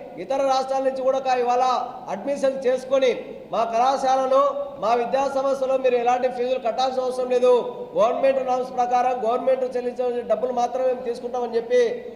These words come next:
ఓ వైపున ప్రచారం చేస్తూ, రెండో వైపున అడ్మిషన్ జారీ అయిన తర్వాత ఇవాళ వేల రూపాయలు డబ్బులు కట్టమని చెప్పి విద్యార్థుల్ని ఇబ్బంది పెట్టేటువంటి కార్యక్రమం ఈ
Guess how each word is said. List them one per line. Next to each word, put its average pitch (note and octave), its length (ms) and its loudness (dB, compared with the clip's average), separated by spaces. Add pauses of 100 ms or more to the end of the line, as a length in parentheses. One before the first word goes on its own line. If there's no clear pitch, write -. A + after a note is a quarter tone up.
(160)
ఓ A3 180 2
వైపున C4 540 2 (360)
ప్రచారం C4+ 500 2
చేస్తూ, C4 260 0
రెండో C4 280 2
వైపున B3+ 340 2
అడ్మిషన్ B3+ 760 -2
జారీ C4 480 0
అయిన B3 180 -2
తర్వాత B3+ 580 0 (400)
ఇవాళ B3 460 2 (580)
వేల C4+ 240 4
రూపాయలు C#4 380 2
డబ్బులు A#3+ 300 0
కట్టమని C4 420 -2
చెప్పి B3+ 220 2
విద్యార్థుల్ని B3 920 0 (220)
ఇబ్బంది B3+ 340 0
పెట్టేటువంటి B3 480 0
కార్యక్రమం A#3 720 0 (380)
ఈ F#3+ 60 -2